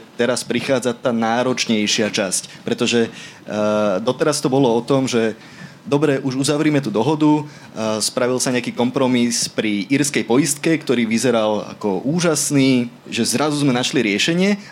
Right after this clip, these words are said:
ale teraz sa bude riešiť, aké mechanizmy tam budú fungovať, či tam naozaj nevznikne hranica, ale teda medzi Írskym a, e, ostrovom a Veľkou Britániou.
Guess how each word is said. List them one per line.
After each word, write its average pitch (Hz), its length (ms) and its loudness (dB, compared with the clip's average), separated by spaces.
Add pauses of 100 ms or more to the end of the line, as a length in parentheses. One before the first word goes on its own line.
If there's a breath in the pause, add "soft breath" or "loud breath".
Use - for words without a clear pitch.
(100)
ale 117 160 0
teraz 151 640 0
sa - 160 -2
bude 123 240 2
riešiť, 110 560 0 (880 loud breath)
aké 127 240 -4
mechanizmy 120 560 -2
tam 117 160 0
budú 117 240 0
fungovať, 113 640 2 (320 loud breath)
či 139 160 -2
tam 139 160 0
naozaj 123 400 2
nevznikne 120 480 2
hranica, 110 720 0
ale 110 240 -2
teda 117 160 0
medzi 110 240 -2
Írskym 113 480 -2
a, - 40 -6
e, 101 680 -8
ostrovom 113 560 0
a 104 80 0
Veľkou 113 320 0
Britániou. 120 600 0